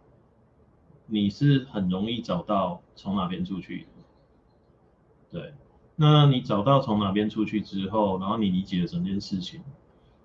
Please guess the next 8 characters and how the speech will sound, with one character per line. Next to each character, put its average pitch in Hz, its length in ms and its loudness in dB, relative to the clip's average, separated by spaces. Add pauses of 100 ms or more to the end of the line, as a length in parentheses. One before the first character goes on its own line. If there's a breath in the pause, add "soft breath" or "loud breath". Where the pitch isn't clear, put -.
(320)
嗯， 165 160 -4 (640)
那 117 280 2
你 110 140 2
也 107 120 4
知 107 160 -2
道 107 220 4
就 101 140 0
是 95 380 -4